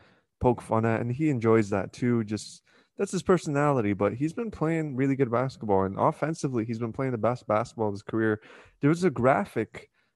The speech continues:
um, early in the game against Toronto that said that he was shooting over sixty-six percent on his hook shots, which is the highest, uh, field goal percentage with that shot in the entire N B A.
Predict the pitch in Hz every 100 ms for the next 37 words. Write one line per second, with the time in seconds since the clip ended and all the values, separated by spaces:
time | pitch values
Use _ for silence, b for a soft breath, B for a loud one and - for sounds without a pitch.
0 | _ 113 110 107 107 - 127 147 139 123
1 | 117 104 120 127 110 107 - 110 113 120
2 | 101 101 - 127 120 107 110 120 117 -
3 | 156 139 131 123 147 - 131 - 139 -
4 | 123 - 120 110 107 - 120 - 135 127
5 | - 107 101 101 104 101 113 110 - _
6 | b b b b - 98 92 - _ -
7 | 127 117 110 117 110 110 107 - 110 107
8 | 117 98 - - 104 107 117 110 110 -
9 | 110 - 120 113 107 101 104 110 110 101